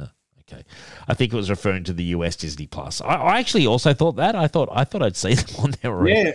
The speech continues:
Speaker 2: uh, no, they've been on, on the Australian one for ages, but apparently, uh, it's upset quite a lot of, uh, parents, this news that it's now
Speaker 1: That's
Speaker 2: coming to the
Speaker 1: fine. You
Speaker 2: U S
Speaker 1: know what?
Speaker 2: market.
Speaker 1: The, the satanic panic and the moral panic,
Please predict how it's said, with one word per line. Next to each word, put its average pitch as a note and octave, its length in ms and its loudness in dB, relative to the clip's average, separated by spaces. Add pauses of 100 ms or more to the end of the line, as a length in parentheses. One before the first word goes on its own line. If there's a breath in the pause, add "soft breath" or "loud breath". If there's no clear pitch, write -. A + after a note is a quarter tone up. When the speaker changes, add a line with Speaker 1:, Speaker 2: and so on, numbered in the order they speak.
(120)
Speaker 2:
uh, C#3 240 0
no, G3 260 0
they've E3+ 200 0
been F#3+ 220 2
on, D3 200 0
on C#3+ 160 -2
the C#3+ 120 2
Australian C#3 260 -2
one C3 100 -2
for - 120 -10
ages, C#3+ 280 -2
but A#2 160 -2
apparently, C3 640 0
uh, A#2 320 -4
it's A2 200 -8
upset - 400 -10
quite C3+ 360 -4
a - 40 -4
lot C3 300 -6
of, A2+ 320 -8
uh, G#2+ 480 -6 (140)
parents, C3 520 -10
this F#2+ 200 -12
news F#2+ 400 -6
that F#2+ 220 -10
it's F#2 180 -12
now F#2 100 -8
Speaker 1:
That's F#3+ 400 2
Speaker 2:
coming G2 300 2
to G2 160 -2
the - 20 -16
Speaker 1:
fine. - 40 -16
You G2 180 -12
Speaker 2:
U - 20 2
S A2+ 60 4
Speaker 1:
know D3+ 180 6
what? D#3 360 4
Speaker 2:
market. E2+ 120 -8
Speaker 1:
The, A#2 300 4
the G2+ 460 2 (100)
satanic C3+ 640 0
panic B2 500 2
and F2+ 160 -2
the F2 60 0
moral A2 400 4
panic, A2+ 560 0